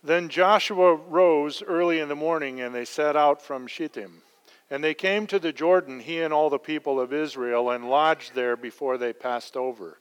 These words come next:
At the end of three days, the officers went through the camp and commanded the people, "As soon as you see the ark of the covenant of the Lord your God being carried by the Levitical priests, then you shall set out from your place and follow it."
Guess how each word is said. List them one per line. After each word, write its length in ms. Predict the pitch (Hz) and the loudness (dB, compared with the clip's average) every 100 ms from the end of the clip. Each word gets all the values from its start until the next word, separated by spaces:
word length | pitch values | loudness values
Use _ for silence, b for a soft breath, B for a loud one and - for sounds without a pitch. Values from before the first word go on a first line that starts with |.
| _ b b b b b b b | _ b b b b b b b
At 160 | 123 139 | -2 0
the 120 | 151 | 0
end 260 | 175 196 175 | 2 4 6
of 220 | 147 120 | 4 2
three 460 | - - - 175 | -12 -18 -6 -4
days, 420 | 156 156 160 151 120 | 2 2 2 0 -4
the 180 | 131 | -2
officers 760 | 131 156 156 147 - 135 120 139 | 2 4 2 -4 -8 -8 -10 -6
went 200 | 143 139 | -6 -6
through 200 | - 139 | -10 -10
the 100 | 123 | -10
camp 420 | - 143 139 135 | -10 -8 -8 -8
and 140 | 120 | -12
commanded 540 | - 135 131 139 135 117 | -10 -10 -6 -6 -6 -8
the 80 | 120 | -10
people, 540 | - 151 - 110 92 _ b b b b | -8 -10 -6 -6 -6 _ b b b b
"As 160 | 151 156 | 0 0
soon 320 | - 208 226 | 0 -2 0
as 160 | 233 165 | 0 -2
you 120 | 185 | -8
see 260 | - 208 202 | -8 -6 -4
the 140 | 165 | 2
ark 280 | 160 190 180 | 6 6 4
of 120 | 147 | -4
the 100 | 139 | -4
covenant 640 | - 175 180 147 113 - | -2 0 0 -2 -6 -8
of 160 | 151 123 | -12 -4
the 100 | 135 | -2
Lord 300 | 147 175 170 | 2 2 0
your 100 | 156 | -4
God 380 | 135 123 123 120 | -2 0 0 -4
being 200 | 117 110 | -10 -12
carried 400 | - 151 151 131 | -4 0 0 0
by 180 | 127 | -2
the 120 | 120 117 | 0 -4
Levitical 540 | 123 123 147 139 113 | -4 -4 -4 -4 -10
priests, 680 | - 160 143 104 - - - b b b - | -10 -10 -10 -10 -14 -18 -20 b b b -6
then 200 | 139 147 | -6 -6
you 140 | 147 | -10
shall 300 | 135 - 139 | -8 0 0
set 280 | - 147 143 | 0 0 4
out 240 | 143 147 | 4 2
from 200 | - 131 | -2 -12
your 100 | 127 | -8
place 420 | 135 131 117 110 | -6 -4 -4 -4
and 120 | 139 123 | -12 -8
follow 420 | 165 165 143 101 | -4 -2 -2 -6
it." 240 | 82 _ | -14 _